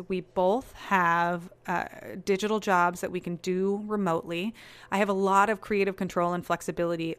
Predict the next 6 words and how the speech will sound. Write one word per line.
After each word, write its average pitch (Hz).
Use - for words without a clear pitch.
over 170
my 156
schedule 196
and 175
my 165
life. 160